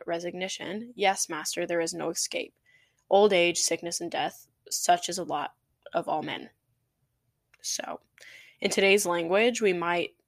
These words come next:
say that Siddhartha had his eyes opened, his naive unawareness was spoiled forever, and, um,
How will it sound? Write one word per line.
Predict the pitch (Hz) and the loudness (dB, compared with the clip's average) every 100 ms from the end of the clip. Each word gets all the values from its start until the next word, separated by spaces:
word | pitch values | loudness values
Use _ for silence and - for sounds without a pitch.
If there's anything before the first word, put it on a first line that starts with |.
| - | -6
say | - - 170 175 | -2 0 0 2
that | 202 165 | 2 2
Siddhartha | - 175 165 185 190 185 185 - - | 0 -2 -2 -2 0 2 2 -2 -6
had | - 180 | 4 6
his | 170 | 4
eyes | 151 156 175 | 0 0 2
opened, | 214 214 226 247 254 269 - - - _ _ | 4 4 4 2 0 -2 -4 -18 -20 _ _
his | - 190 180 175 165 - | 2 4 4 2 0 -4
naive | 185 170 170 165 175 190 202 | 0 0 0 0 -2 0 2
unawareness | 185 175 170 170 175 202 - | 4 4 2 2 0 0 -2
was | 175 | -6
spoiled | - 170 170 170 | -6 -2 -2 -2
forever, | - 143 175 220 262 - _ _ _ | -4 -2 -2 -2 -2 -8 _ _ _
and, | 190 185 180 175 170 - - | 0 0 0 -2 -4 -6 0
um, | 170 160 151 | 2 0 -2